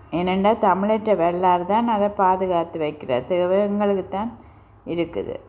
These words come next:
இது தேவையில்லாத விளையா-, விடயம்னு நீங்கள் நினைக்கக்கூடாது. உள்ளுக்க பாருங்க, பல அறைகள் காணப்படுது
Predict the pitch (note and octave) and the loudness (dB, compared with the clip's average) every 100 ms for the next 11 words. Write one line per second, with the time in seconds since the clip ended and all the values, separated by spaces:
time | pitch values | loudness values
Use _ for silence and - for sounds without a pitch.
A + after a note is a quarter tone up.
0 | - D3+ F3 F#3 G3+ - - - - - | -10 -6 -2 0 -2 -8 -20 -20 -20 -20
1 | - - - C#3 C3+ - G3+ G#3 G#3+ G#3 | -20 -20 -10 -8 -8 -4 0 2 2 2
2 | G3 G3 F#3+ F#3 F3+ F3 F3 D#3 D#3 C#3+ | 2 2 4 2 0 0 0 0 0 -2
3 | - E3+ F3 F#3 F3 G3 G#3 G3+ G3 E3+ | -4 -4 -2 -2 -2 -4 -2 -2 -2 -4
4 | E3+ E3 D3 C#3 D3 E3 F#3+ F#3+ E3+ E3 | -6 -6 -4 -2 0 0 -2 -2 -2 -2
5 | D#3+ D#3+ F#3+ G3 F#3 F3+ E3 E3 E3+ F3 | -2 -4 -6 -4 -4 -2 -2 -2 -4 -4
6 | G3 G3 D#3+ D3 D3 C3+ A#2 A#2+ - D#3+ | -6 -6 -6 -4 -6 -8 -8 -8 -8 -10